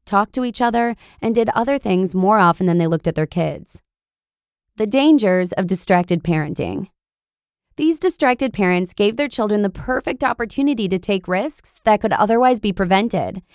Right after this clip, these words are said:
such as throwing sand, climbing up the slide, or jumping from large heights. Over two hundred thousand children under fourteen years of age are treated in emergency rooms for playground-related injuries each year,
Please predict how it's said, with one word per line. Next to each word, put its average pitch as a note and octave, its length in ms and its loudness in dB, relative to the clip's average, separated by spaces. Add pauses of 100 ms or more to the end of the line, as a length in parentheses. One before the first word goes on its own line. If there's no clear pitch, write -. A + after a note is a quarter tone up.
(140)
such G3+ 220 0
as F#3+ 100 -2
throwing F3 320 2
sand, A#3 680 0
climbing F3+ 360 0
up E3+ 100 -4
the E3+ 80 -8
slide, G#3 580 2
or G3+ 120 2
jumping G#3 340 0
from A3 160 -2
large E3 300 0
heights. - 460 -6 (640)
Over C4+ 240 2
two - 240 2
hundred F4 260 4
thousand B3 320 2
children G3 380 2
under F#3 200 0
fourteen F3+ 440 0
years A3 180 -2
of G#3 100 -2
age D#3+ 360 -2 (200)
are A3+ 120 0
treated C4+ 360 -4
in D4+ 120 2
emergency G#3 560 0
rooms F3+ 280 2
for F#3 160 0
playground-related F#3+ 800 0
injuries E3 420 -2
each D#3+ 220 -2
year, F3+ 320 0